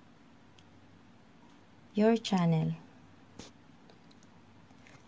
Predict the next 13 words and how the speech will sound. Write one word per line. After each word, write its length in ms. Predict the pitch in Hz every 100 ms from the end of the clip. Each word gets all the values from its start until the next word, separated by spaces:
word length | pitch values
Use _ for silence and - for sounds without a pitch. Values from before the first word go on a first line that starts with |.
| 185
Ayan 240 | 185 180
na, 100 | 185
guys. 540 | 170 196 233 220 - -
Ito 260 | 170 185
na 140 | 180 175
yung 580 | 175 175 175 175 170 - - - - - - -
cover, 560 | - 170 170 160 196 233 - - - - -
cover 560 | 165 165 160 180 180 -
ko. 240 | 220 247 269 - - - - - - - - - - - -
Tapos, 400 | 180 170 196 202
may 240 | 180 170
home, 400 | 190 220 233 220
videos, 800 | 190 185 185 214 254 262 - -